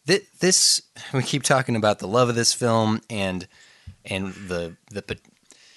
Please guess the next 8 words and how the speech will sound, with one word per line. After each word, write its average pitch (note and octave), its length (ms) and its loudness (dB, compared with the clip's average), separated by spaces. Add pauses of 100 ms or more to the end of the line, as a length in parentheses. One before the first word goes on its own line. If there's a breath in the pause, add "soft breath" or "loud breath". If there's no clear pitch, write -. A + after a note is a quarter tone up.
(320 soft breath)
they D3+ 560 0 (440)
wanted D3 500 -6
to D3 160 0
return A#2+ 540 -2
to G#2+ 420 -6
Sleeping G#2+ 420 -2
Beauty's F#2+ 320 -4
styles. F#2 600 -4